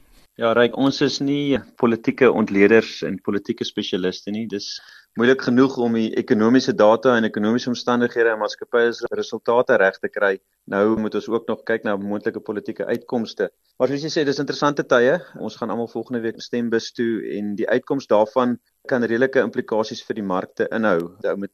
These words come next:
portefeuilles posisioneer vir verskillende uitkomste. Dis ons werk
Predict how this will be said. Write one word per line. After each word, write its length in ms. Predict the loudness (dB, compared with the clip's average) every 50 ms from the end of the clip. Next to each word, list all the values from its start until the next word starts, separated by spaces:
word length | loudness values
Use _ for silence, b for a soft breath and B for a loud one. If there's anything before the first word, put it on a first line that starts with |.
| _ -8
portefeuilles 520 | -8 -8 -6 -8 -14 -10 -8 -6 -8 -8
posisioneer 840 | -8 -12 -14 -12 -12 -12 -10 -8 -6 -4 -4 -2 2 4 2 2 2
vir 160 | 0 -14 -18
verskillende 460 | -18 -18 -16 -8 -6 -4 -2 -2 0
uitkomste. 680 | 0 -2 -2 -4 -4 -6 -6 -6 -4 -2 0 0 0 0 -2
Dis 160 | -10 -10 -8
ons 180 | -10 -12 -10 -6
werk 320 | -2 0 0 0 0 -2